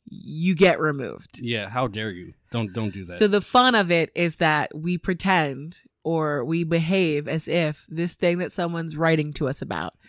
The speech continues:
Speaker 1: is one hundred percent real.
Speaker 2: Willing to pretend. We just like, yeah, okay.
Speaker 1: Mm-hmm.
Speaker 2: That, that's, that's creepy as fuck, dude. I hope you got out of that safely.
Speaker 1: Yeah, people are like, "Oh, wow. Um,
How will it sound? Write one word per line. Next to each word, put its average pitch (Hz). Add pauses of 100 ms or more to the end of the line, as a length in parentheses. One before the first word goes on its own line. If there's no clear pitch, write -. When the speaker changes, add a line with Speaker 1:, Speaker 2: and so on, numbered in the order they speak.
(280)
Speaker 1:
is 160
one 151
hundred 147
percent -
real. -
Speaker 2:
Willing 139
to 123
pretend. 117
We 123
just 120
like, 120
yeah, 120 (200)
okay. 117
Speaker 1:
Mm-hmm. 175
Speaker 2:
That, 110
that's, 107 (160)
that's 113
creepy 117
as 113
fuck, 123
dude. 110
I 110
hope 113
you 120
got 123
out 123
of 123
that 123
safely. 151
Speaker 1:
Yeah, 196
people 214
are 208
like, 202
"Oh, 247
wow. 220
Um, 180